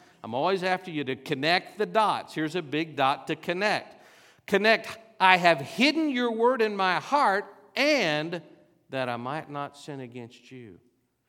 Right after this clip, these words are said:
Why have you failed in the past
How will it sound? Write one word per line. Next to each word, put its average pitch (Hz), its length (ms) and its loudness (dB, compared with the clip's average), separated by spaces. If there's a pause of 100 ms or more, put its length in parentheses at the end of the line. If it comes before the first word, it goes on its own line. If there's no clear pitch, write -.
(260)
Why 208 260 4
have 254 220 0
you 185 200 -4 (180)
failed 240 480 0 (120)
in 196 200 -4
the 170 100 0
past - 840 -6